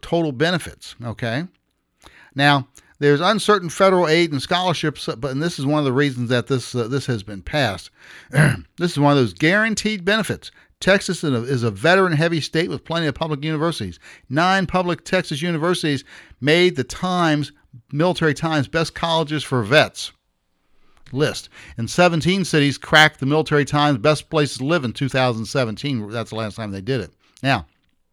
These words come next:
this Hazelwood Act goes all the way back to the nineteen twenties, was named for the late Senator Gary, Grady Hazel-, Hazel-,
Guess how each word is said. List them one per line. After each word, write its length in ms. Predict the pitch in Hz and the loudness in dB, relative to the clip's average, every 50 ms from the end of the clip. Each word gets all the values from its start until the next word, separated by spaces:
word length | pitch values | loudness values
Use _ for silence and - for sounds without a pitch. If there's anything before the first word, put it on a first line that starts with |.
| _ _ _ _ _ _ _ _ _ _ _ - - - - - - _ | _ _ _ _ _ _ _ _ _ _ _ -20 -18 -18 -18 -20 -6 _
this 120 | 139 131 | -4 -4
Hazelwood 440 | - - 190 233 233 185 180 156 139 | 0 2 2 2 2 2 0 0 0
Act 280 | 131 143 151 151 - _ | 2 0 0 0 0 _
goes 160 | - 143 135 | 2 2 2
all 200 | 147 165 180 214 | 2 0 -2 -2
the 80 | 196 185 | 0 0
way 100 | 180 170 | -2 -2
back 300 | 135 143 147 147 143 _ | 0 0 0 0 -2 _
to 100 | - 139 | -6 -6
the 100 | 123 113 | -4 -2
nineteen 460 | 113 127 131 147 151 - - 147 139 | -2 -2 -2 -2 -4 -4 -4 -6 -6
twenties, 420 | 131 - - 143 131 139 143 127 | -6 -6 -4 -2 -2 -2 -2 -4
was 200 | 113 107 107 101 | -4 -8 -10 -6
named 260 | 113 135 135 139 131 127 | -4 -2 0 0 0 -2
for 80 | - | -4
the 80 | 123 113 | -8 -4
late 220 | 110 127 131 127 | -4 -4 -4 -4
Senator 420 | - - 139 135 127 127 123 117 104 - - - - - _ _ | -6 -4 -4 -2 0 0 -2 -2 -4 -8 -18 -18 -20 -20 _ _
Gary, 440 | 107 147 147 151 156 151 143 123 - - - - - - _ _ _ | 2 6 8 8 8 8 6 2 -2 -8 -20 -20 -20 -20 _ _ _
Grady 340 | - 143 170 180 180 170 151 | 6 8 8 8 8 6 4
Hazel-, 340 | 131 156 165 160 131 147 135 | 4 4 4 4 2 -2 -6
Hazel-, 1300 | 110 92 92 - - - - - - - - - - - - - 143 151 180 185 120 127 104 98 - | -6 -8 -8 -8 -10 -12 -16 -16 -18 -20 -20 -20 -18 -16 -6 -2 0 2 2 2 2 0 -4 -4 -6